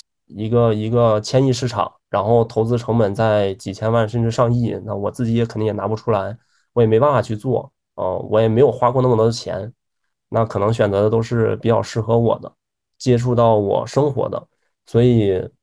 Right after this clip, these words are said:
我目前碰到的基本上都是互联网或者消费品或者，呃，服务业，就这些是我日常中息息相关的，能够看到、体会到、摸到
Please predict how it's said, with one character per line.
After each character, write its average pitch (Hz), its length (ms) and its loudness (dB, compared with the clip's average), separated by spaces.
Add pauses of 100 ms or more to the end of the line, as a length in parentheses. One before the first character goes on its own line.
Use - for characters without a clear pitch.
(120)
我 98 180 0
目 131 200 2
前 98 240 -4
碰 123 200 -2
到 107 160 4
的 98 200 -2
基 127 140 -8
本 117 160 -2
上 98 140 0
都 120 160 -2
是 117 320 -2
互 - 220 -2
联 117 160 4
网 110 260 0
或 123 100 -4
者 113 120 0
消 123 180 -2
费 143 160 0
品 113 280 -12
或 120 160 0
者， 101 340 0 (500)
呃， - 300 -18 (400)
服 104 200 -4
务 139 100 2
业， 117 220 -2 (380)
就 123 160 0
这 165 140 0
些 143 180 4
是 135 320 2
我 98 680 0
日 143 140 -2
常 117 160 0
中 127 140 2
息 131 160 -2
息 131 80 2
相 123 180 0
关 123 180 2
的， 113 100 2
能 104 180 -2
够 117 80 0
看 127 260 -2
到、 107 260 0
体 - 180 -10
会 113 200 0
到、 98 180 0
摸 113 220 0
到 120 280 -2